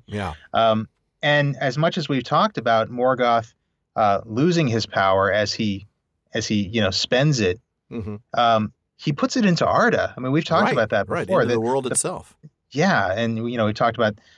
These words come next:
Speaker 2: um, that's why that one volume of the History of Middle-earth that we keep going to is called Morgoth's Ring, because
Speaker 1: Right.
Speaker 2: Arda was Morgoth's ring. He put so much of his own will into it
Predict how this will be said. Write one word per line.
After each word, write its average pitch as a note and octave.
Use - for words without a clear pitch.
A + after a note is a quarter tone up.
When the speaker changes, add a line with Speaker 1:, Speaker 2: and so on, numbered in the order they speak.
Speaker 2:
um, F#2
that's G#2+
why A2
that G#2
one A#2+
volume A#2
of G#2
the G#2
History C3+
of A#2
Middle-earth B2
that A2+
we G#2+
keep A2+
going G#2+
to C3+
is A2+
called A#2+
Morgoth's A#2
Ring, A2
because A#2+
Speaker 1:
Right. G2
Speaker 2:
Arda C3+
was A#2+
Morgoth's A#2
ring. C3
He G#2+
put A2
so A#2
much A#2
of A2
his A2
own G#2+
will G#2+
into A2
it F#2